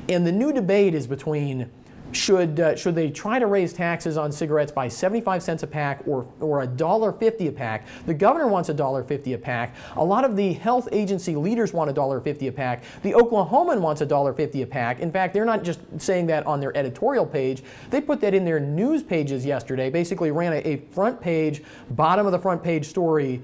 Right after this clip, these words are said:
that was a-, all just, uh, quotes, one after another quotes from people saying, "It's gotta be a dollar fifty, it's gotta be a dollar fifty, it's gotta be a dollar fifty." And I thought, you know, look, I should take this up on the program and show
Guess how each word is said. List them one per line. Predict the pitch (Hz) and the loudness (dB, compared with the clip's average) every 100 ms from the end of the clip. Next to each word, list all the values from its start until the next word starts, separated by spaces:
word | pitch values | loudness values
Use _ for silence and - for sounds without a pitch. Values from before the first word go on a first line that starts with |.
| - - - - | -12 -20 -18 0
that | 165 185 | 2 4
was | 175 | 4
a-, | - | 2
all | 165 - 190 214 226 | -6 0 6 6 6
just, | 190 165 - | 4 -2 2
uh, | 165 139 | 0 0
quotes, | - 240 202 151 147 | 4 6 6 4 -2
one | 143 185 208 | 0 2 2
after | 185 180 180 156 | 2 0 0 2
another | 180 170 151 | 2 2 0
quotes | - 214 - | 4 4 4
from | 165 147 | -2 -2
people | 165 143 | -2 -2
saying, | 147 156 143 - - | -2 -2 -2 -6 -10
"It's | - | 0
gotta | 151 147 | 0 2
be | 147 | 0
a | |
dollar | 143 135 | 0 0
fifty, | 143 120 123 | -2 -4 -2
it's | 165 | 0
gotta | 151 | 0
be | 147 | 0
a | |
dollar | 139 131 123 | 0 -2 -2
fifty, | 143 117 123 123 - | -4 -4 -6 -8 -2
it's | 175 | 4
gotta | 196 | 4
be | 190 | 4
a | 165 | 4
dollar | 156 143 | 4 2
fifty." | 156 151 180 | 0 0 0
And | 202 | 0
I | |
thought, | 202 190 | 2 2
you | 247 | 2
know, | |
look, | 214 220 214 | 4 2 2
I | |
should | 254 254 | 0 0
take | 196 165 | -2 -2
this | 147 | -2
up | 147 | 0
on | 143 | -2
the | 127 | -2
program | 151 139 135 127 160 | -2 -2 -2 -4 -4
and | 143 | -4
show | - 156 151 | 0 2 0